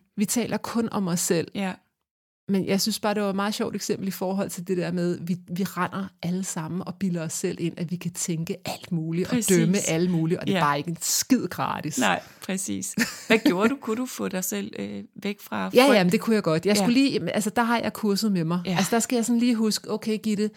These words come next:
Speaker 1: jeg ved godt, at, øh, lige nu, der går dit ego i gang og tror, at, øh, hun er et dyr, der er ude på at æde dig. Men, øh, du, øh, du er her kun for at give kærlighed.
Speaker 2: Ja.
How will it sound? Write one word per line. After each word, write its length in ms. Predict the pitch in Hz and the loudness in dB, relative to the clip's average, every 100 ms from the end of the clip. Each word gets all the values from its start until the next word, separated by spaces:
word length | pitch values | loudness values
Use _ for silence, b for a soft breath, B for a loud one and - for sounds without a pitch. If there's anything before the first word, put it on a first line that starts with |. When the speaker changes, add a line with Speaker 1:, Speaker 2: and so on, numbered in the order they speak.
| b b b _ _ | b b b _ _
Speaker 1:
jeg 140 | - 190 | 2 4
ved 160 | 233 | 4
godt, 240 | 226 196 214 | 4 2 2
at, 220 | 196 180 | -2 -2
øh, 360 | 185 175 170 165 | 0 0 0 0
lige 160 | 190 214 | 2 4
nu, 140 | 202 | 2
der 160 | 196 196 | 0 -2
går 180 | - | -2
dit 180 | 185 185 - | 0 0 0
ego 260 | 196 208 | 0 2
i 60 | 196 | 0
gang 280 | 180 170 156 | 2 0 0
og 100 | 175 | -6
tror, 260 | - 190 170 | -2 0 0
at, 200 | 185 170 | -2 -2
øh, 160 | 165 | -2
hun 180 | 165 190 | 0 0
er 60 | 180 | 0
et 220 | 180 _ | -4 _
dyr, 160 | 185 143 | -2 -2
der 120 | - | -2
er 60 | 170 | 0
ude 160 | 165 | 0
på 140 | 175 190 | -2 -4
at 100 | - | -2
æde 200 | 147 156 | -4 -2
dig. 140 | 175 175 b b b _ _ | -4 -6 b b b _ _
Men, 300 | 190 190 185 | 2 4 6
øh, 100 | 175 175 | 4 2
du, 260 | 202 196 185 | 0 2 2
øh, 160 | 170 165 | 2 2
du 80 | |
er 100 | 185 | 2
her 100 | 190 | 2
kun 240 | 220 220 214 | 0 -4 -4
for 240 | - - | -4 -4
at 60 | 175 | -4
give 140 | 190 | -6
kærlighed. 520 | 175 175 170 196 185 - - | -4 -4 -2 -2 -2 -6 -10
Speaker 2:
Ja. 120 | 175 | -12